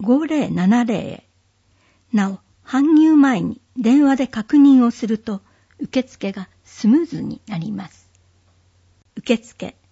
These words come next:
月曜から土曜。祝日、休日を除く。午前八時半から午後零時十五分。午後一時から五時。費用、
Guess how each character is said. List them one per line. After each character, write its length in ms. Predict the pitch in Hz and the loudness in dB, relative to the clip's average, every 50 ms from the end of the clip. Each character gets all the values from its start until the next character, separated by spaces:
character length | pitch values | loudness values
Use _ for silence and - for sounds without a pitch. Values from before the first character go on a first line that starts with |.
| _ _ _ _ _ _ | _ _ _ _ _ _
月 320 | - 214 202 - - - 294 | -8 -8 -8 -8 -4 -4 -2
曜 200 | 320 349 302 262 | -2 -2 -4 -6
か 160 | - - - | -8 -14 -16
ら 160 | - - - _ | -16 -18 -18 _
土 140 | - 220 202 | -4 -2 -2
曜。 320 | 196 220 196 - - - _ _ _ _ _ _ _ _ _ _ _ _ _ | -2 -2 -4 -6 -8 -14 _ _ _ _ _ _ _ _ _ _ _ _ _
祝 280 | - - - - - 262 | -16 -14 -10 -6 -4 -4
日、 360 | 247 254 233 - - - - _ _ | -4 -4 -8 -12 -14 -20 -20 _ _
休 160 | - - 277 | -4 -2 -2
日 400 | 294 277 - 285 - - - 220 | 0 -2 -4 -8 -10 -8 -6 -4
を 120 | 202 196 185 | -4 -2 -2
除 340 | 190 185 175 - 180 - | -4 -4 -6 -8 -10 -12
く。 160 | _ - _ _ _ _ _ _ _ _ _ _ _ _ _ _ | _ -18 _ _ _ _ _ _ _ _ _ _ _ _ _ _
午 160 | - 262 320 - | -4 -4 -4 -2
前 200 | 370 285 - 180 | -4 -4 -4 -6
八 320 | - - 220 - - 277 | -8 -12 -12 -8 -8 -6
時 160 | 262 - 269 | -4 -4 -4
半 260 | - - 240 214 196 | -4 -2 -2 -2 -2
か 200 | 185 - - - | -4 -6 -12 -16
ら 180 | - - - - _ - | -16 -18 -20 -12 _ -4
午 140 | 240 285 | -2 -2
後 180 | 240 - - - _ _ | -4 -6 -12 -18 _ _
零 220 | - 254 302 320 294 | -4 -2 -2 -2 -4
時 200 | - - - - | -6 -8 -10 -8
十 260 | - - 262 254 285 | -4 -2 0 0 0
五 140 | - 180 160 | -2 -6 -12
分。 300 | - _ - - - - _ _ _ _ _ _ _ _ _ _ _ _ _ _ _ _ _ _ _ _ | -12 _ -18 -18 -18 -20 _ _ _ _ _ _ _ _ _ _ _ _ _ _ _ _ _ _ _ _
午 140 | - 269 302 | -2 -2 -2
後 180 | 294 277 185 175 | -2 -4 -4 -4
一 240 | 226 - - 269 | -6 -6 -6 -6
時 140 | 202 - 247 | -6 -6 -10
か 160 | - - - | -14 -16 -18
ら 160 | - - - _ _ - | -18 -20 -20 _ _ -6
五 140 | 240 202 | -6 -6
時。 220 | - - - - _ _ _ _ _ _ _ _ _ _ _ _ _ _ _ _ _ _ _ _ _ _ _ _ _ _ | -6 -6 -12 -20 _ _ _ _ _ _ _ _ _ _ _ _ _ _ _ _ _ _ _ _ _ _ _ _ _ _
費 160 | - - 233 202 | -4 -2 -2 -2
用、 220 | 170 170 208 | -2 -6 -10